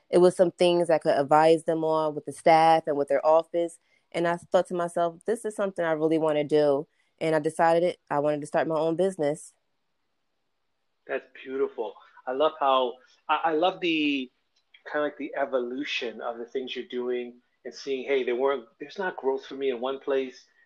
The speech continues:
Speaker 2: Here's something I enjoy. Here's something that, that I'm doing." And, and you, you, you noticed, you also noticed that there was something, th-, there was, so you have the passion
Speaker 1: Yeah.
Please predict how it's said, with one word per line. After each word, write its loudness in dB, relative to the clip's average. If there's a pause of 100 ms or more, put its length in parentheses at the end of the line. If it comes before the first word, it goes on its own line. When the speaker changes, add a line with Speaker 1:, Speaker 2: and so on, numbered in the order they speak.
Speaker 2:
Here's -6
something -4
I -6
enjoy. 0
Here's -6
something -8
that, -6
that -4
I'm -10 (140)
doing." -2 (640)
And, -4 (320)
and 0
you, -8
you, -10
you -14
noticed, 0 (640)
you -2
also 2
noticed 0
that 0
there 2
was -8
something, -4 (320)
th-, -12
there 2
was, -2
so -10
you -6
have 2
the -2
passion 2
Speaker 1:
Yeah. 4